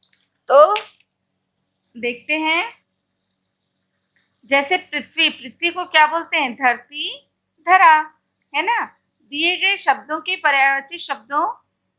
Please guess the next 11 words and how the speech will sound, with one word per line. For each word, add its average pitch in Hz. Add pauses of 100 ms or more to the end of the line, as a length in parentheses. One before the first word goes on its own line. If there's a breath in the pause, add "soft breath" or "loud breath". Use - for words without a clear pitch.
(180)
में 294
right 254
का 370
निशान, 247
सही 294
का 392
निशान 294
लगाइए। 240 (140)
जैसे 247
पहला 262
वाला 294